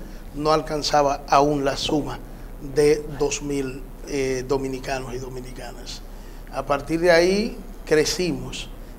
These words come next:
Es más, todavía en el año, mm, mil novecientos noventa y seis, cuando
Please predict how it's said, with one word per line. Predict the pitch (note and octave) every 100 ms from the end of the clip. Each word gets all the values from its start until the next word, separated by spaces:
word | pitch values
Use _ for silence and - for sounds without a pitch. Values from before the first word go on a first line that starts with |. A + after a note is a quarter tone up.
| -
Es | D3
más, | D3+ F3 G3 D#3+ -
todavía | D#3 C#3 D3 E3
en | F3
el | E3+
año, | F3+ F#3+ F#3+ G3 - -
mm, | E3 D3+ D3 D3
mil | D#3 E3+
novecientos | E3+ D#3 D3+ D#3+ D#3+ E3 D#3+ - D#3 D3 - - - - -
noventa | C#3+ C#3+ E3+ G#3 F#3+
y | D3
seis, | - C3 D3+ E3+ - - - - - -
cuando | D3+ C#3+ C3+ C3+ C3 C#3 C3+ C3+ C3+ D3+